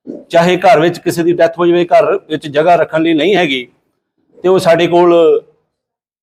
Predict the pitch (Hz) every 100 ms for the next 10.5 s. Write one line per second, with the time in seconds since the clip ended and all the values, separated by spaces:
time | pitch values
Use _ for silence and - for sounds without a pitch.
0 | _ - 123 165 180 175 170 170 170 156
1 | 160 135 151 151 156 147 151 151 143 -
2 | - 143 147 143 131 120 131 127 123 135
3 | 135 135 _ _ _ _ _ _ _ -
4 | 175 175 160 165 180 180 160 170 165 147
5 | 147 147 165 170 160 151 156 147 147 147
6 | 143 156 151 156 151 127 123 _ _ _
7 | _ _ _ _ _ - 190 196 180 190
8 | 202 180 175 175 185 190 151 175 185 185
9 | 180 180 180 175 - 139 160 170 160 156
10 | 165 165 156 143 156